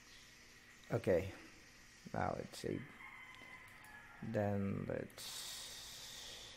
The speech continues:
that's it. So it proves that we need only to style this. Let's say we want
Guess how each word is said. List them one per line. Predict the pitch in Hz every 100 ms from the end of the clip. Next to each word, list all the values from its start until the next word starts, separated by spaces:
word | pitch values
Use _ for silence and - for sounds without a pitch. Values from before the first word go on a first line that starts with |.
| - - - - - - - -
that's | 110 110 -
it. | 82 - - - - - - - -
So | - - 120 131 208 - - - - - - - - - - - -
it | 127 -
proves | 123 117 113 135 143 - - - - - - - - -
that | 123 110 -
we | 117
need | 117 135 180 180
only | 143 139 127 127 -
to | 113
style | - - 117 107 101 107 104 - - - 135
this. | 123 113 - - - - - - - - - - - - - - -
Let's | 131 131
say | - 127 123 120 117 113 113 110 107 104
we | 104
want | 104 110 113